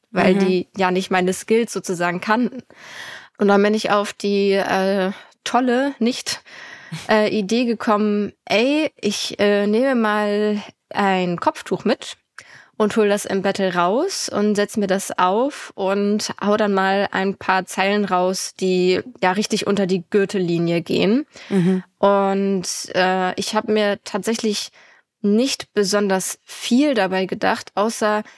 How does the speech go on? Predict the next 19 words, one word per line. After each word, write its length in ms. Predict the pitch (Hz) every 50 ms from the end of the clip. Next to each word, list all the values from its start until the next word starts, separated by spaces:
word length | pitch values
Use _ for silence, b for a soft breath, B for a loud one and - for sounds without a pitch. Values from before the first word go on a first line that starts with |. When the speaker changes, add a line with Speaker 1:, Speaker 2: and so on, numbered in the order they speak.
| B B B -
Speaker 1:
„Geil, 360 | 208 196 226 247 247 226 214
ich 160 | 208 - -
will 60 | 214 202
richtig 320 | 208 - - 208 - -
abreißen, 600 | 202 233 - - - 208 202 208 214 220 - 208
unter 160 | - 196 214 196
die 120 | 185 190
Gürtellinie 560 | 180 - 208 202 - 208 185 190 196 190 185 180
gehen 160 | - 190 190
und 120 | 185 170
ich 160 | 180 - -
will 160 | - 190 185 -
auf 160 | 175 - -
jeden 240 | - 202 190 190 185
Fall 340 | - - - 180 185 185 b b b b b b b -
irgendwie 480 | - 208 196 208 185 - - 202 196 170
gewinnen.“ 480 | - 180 165 180 208 226 262 294 311 - b b b b b b b _
Und, 800 | - 208 202 208 208 202 202 208 190 - - - - - - - -
ähm, 600 | 196 196 196 196 190 190 190 190 190 190 196